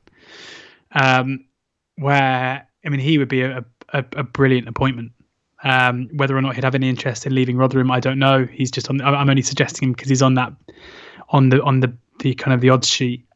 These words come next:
Um, I mean, probably not, but he'd be the kind of appointment you'd be looking for. But I, I think it's prob-, you know, the, the club has changed since the appointments of Stendhal,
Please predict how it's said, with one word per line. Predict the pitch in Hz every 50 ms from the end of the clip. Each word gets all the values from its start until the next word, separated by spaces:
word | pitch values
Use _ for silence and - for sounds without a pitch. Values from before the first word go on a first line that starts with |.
| _ -
Um, | 143 135 131 131 127 123 123 123 127 123 123 120 - _ _ _ _ _ _ _ _ _ _ _ _ _ _ _ - - - _
I | -
mean, | 135 127 117
probably | - 143 127 123 117 117 123 120
not, | 127 127 120 135
but | - 113
he'd | 127 127
be | 127 131
the | 117 117
kind | - - 127
of | 120
appointment | 120 113 - 135 127 131 131
you'd | 123
be | 117 127
looking | 123 113 - 127
for. | 110 - 131 120
But | 113 139
I, | 139 143 147 151 -
I | 143
think | 131 - 202 160
it's | 170 139 -
prob-, | - 156 139 135 - - - -
you | 156
know, | 139 127
the, | 120 - 127 - -
the | 147
club | 139 - - 180 160 -
has | - 135 113
changed | - - 156 151 135 123 120 - -
since | - - 135 -
the | - 139 131 123 123 - -
appointments | - - - 147 143 139 127 113 -
of | -
Stendhal, | - - 151 135 127 123 123 123 120